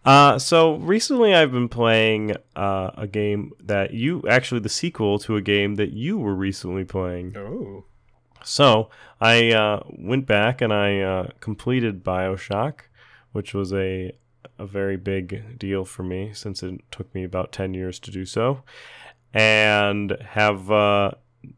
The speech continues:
Speaker 1: now I'm recently playing BioShock two.
Speaker 2: Oh, fun.
Speaker 1: Which is the sequel to BioShock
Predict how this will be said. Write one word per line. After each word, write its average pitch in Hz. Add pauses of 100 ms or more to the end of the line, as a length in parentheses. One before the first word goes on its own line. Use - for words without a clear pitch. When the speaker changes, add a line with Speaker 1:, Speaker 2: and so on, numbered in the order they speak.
(200)
Speaker 1:
now 117
I'm 113
recently 110
playing 110
BioShock 113
two. 127 (540)
Speaker 2:
Oh, -
fun. 113
Speaker 1:
Which 98
is 101
the 101
sequel 107
to -
BioShock 107